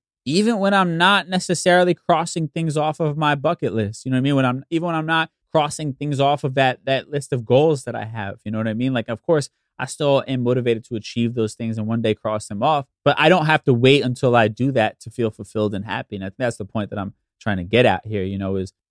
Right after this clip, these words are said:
the love allows you to feel that happiness and fulfillment, even if you don't cross that thing off of your, your, your, your to-do list, you know what I mean? Even if you don't knock that goal down, you know, it still allows you to enjoy the, the process and the whole path there.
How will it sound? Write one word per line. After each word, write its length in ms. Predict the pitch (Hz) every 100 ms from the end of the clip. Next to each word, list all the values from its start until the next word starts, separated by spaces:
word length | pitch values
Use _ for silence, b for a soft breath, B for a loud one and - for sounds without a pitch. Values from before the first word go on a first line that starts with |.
| -
the 220 | 95 127
love 640 | 117 160 147 117 104 - _ _ -
allows 440 | 120 135 147 135
you 60 | 131
to 60 | 120
feel 260 | - 131
that 180 | 123 113
happiness 540 | 123 127 - 123 117 104
and 80 |
fulfillment, 500 | 113 107 120 117 101 -
even 240 | 123 131 139
if 140 | 127
you 120 | 107 107
don't 280 | 123 123
cross 480 | - - 123 107 -
that 220 | 123 85 -
thing 200 | 110 107
off 240 | 101 -
of 180 | 101 110
your, 260 | 101 92 -
your, 260 | 101 98 95
your, 280 | 92 101 107
your 160 | 113 104
to-do 320 | 113 110 107
list, 320 | 95 90 -
you 40 | 104
know 60 |
what 60 | 95
I 20 |
mean? 160 | 101 101
Even 240 | 123 120
if 120 | 110 -
you 120 | 117
don't 280 | 113 107 - -
knock 300 | 127 123 -
that 200 | 117 104
goal 240 | 98 113 107
down, 380 | 104 98 87 92
you 140 | 104
know, 260 | 101 95 92 -
it 140 | 110
still 320 | - 135 123 110
allows 360 | 110 110 107
you 120 | 110
to 180 | - 110
enjoy 600 | 107 107 101 110 107 104
the, 200 | 107 98
the 140 | 104 101
process 560 | - 101 104 95 92
and 80 | 95
the 80 | 92
whole 180 | 110 98
path 340 | - 85 98
there. 280 | 104 101 -